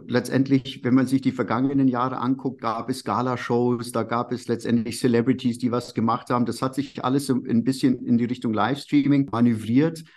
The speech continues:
Also da geht es um die jeweiligen Stars und die Key Opinion Leaders, die, äh, Influencer, die da eine Rolle spielen und Produkte vorstellen, aber auch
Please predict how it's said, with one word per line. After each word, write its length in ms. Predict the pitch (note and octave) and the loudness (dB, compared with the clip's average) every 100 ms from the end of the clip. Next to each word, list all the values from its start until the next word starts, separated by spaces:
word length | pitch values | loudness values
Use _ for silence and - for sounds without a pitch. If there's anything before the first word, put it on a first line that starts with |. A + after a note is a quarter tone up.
| _ | _
Also 240 | - A2 A2+ | -6 -2 0
da 120 | A2+ | 0
geht 220 | A#2+ C3 | 2 0
es 120 | C3 | 0
um 120 | B2+ | -2
die 140 | A2 A2 | -2 0
jeweiligen 640 | A#2+ A2+ A2+ A#2 A2+ A2+ | -2 0 0 0 2 0
Stars 340 | B2 B2 C3 | 2 2 2
und 80 | B2+ | 0
die 80 | G#2 | 0
Key 320 | - C#3 C3 | -2 2 2
Opinion 460 | C3+ - C#3+ C#3+ C3+ | 2 2 2 4 2
Leaders, 480 | B2+ C3+ C3 B2+ - | 2 0 0 -4 -2
die, 460 | A2 G#2+ G#2+ G#2+ | 2 4 4 2
äh, 380 | - G#2+ G#2 G#2 | 0 0 0 0
Influencer, 760 | D3 D3+ D#3 D3 C3+ C3 C3 A#2 | 0 -2 2 2 4 2 0 -4
die 320 | G#2+ A#2 A2 | -2 -2 -2
da 200 | - A#2 | -4 -2
eine 160 | A#2 A2+ | 0 -2
Rolle 240 | A2 C3 | -2 -2
spielen 520 | C3 - B2 A#2+ A2 | -4 -4 -2 -2 -2
und 300 | A#2+ A2 G#2+ | -4 -4 -4
Produkte 420 | - G#2+ D3 D3+ C#3 | -6 -4 -4 -4 -4
vorstellen, 680 | B2+ B2 A#2+ C3 B2+ B2 | 0 0 0 -2 2 4
aber 280 | - D#3 - | 2 0 -2
auch 280 | G2+ D#3 E3 | 0 0 -2